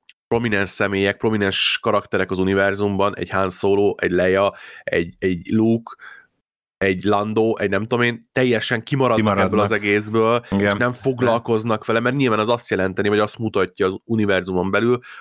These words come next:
Speaker 1: hogy nekik valami más dolguk volt, miközben láttuk, hogy Luke, izé, van ideje groguzni, tehát, hogy, ö, annyira <laughs> nem, nem elfoglalt, tehát, hogy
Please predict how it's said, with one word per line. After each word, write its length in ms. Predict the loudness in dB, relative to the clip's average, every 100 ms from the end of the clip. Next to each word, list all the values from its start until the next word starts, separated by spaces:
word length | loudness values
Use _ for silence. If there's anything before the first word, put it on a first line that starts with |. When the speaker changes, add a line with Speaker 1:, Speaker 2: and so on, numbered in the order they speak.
| -16
Speaker 1:
hogy 140 | -6 -2
nekik 280 | -2 -2
valami 260 | 0 0 0
más 420 | 0 0 0 -2
dolguk 460 | 0 0 0 -2 -2
volt, 360 | 0 2 0 -4 -18 -20 _
miközben 420 | -4 -2 0 0
láttuk, 400 | 0 -2 -4 -4
hogy 360 | -2 -2 -4 -20 _ _
Luke, 440 | -2 0 0 -4 -20 _ _ -8 -8 -8 _
izé, 300 | -2 2 2
van 180 | 2
ideje 260 | 0 0 0
groguzni, 720 | 2 0 0 -4 -2 0 0 -2
tehát, 260 | 0 0 0
hogy, 260 | -2 0
ö, 260 | 2 4 2 -2
annyira 300 | -4 0 0 0 -4
<laughs> 100 | -8
nem, 200 | -2 -2 -2 -4
nem 180 | -2 0
elfoglalt, 760 | 0 0 -2 0 2 2 0 0
tehát, 240 | 0 0
hogy 200 | 0 -2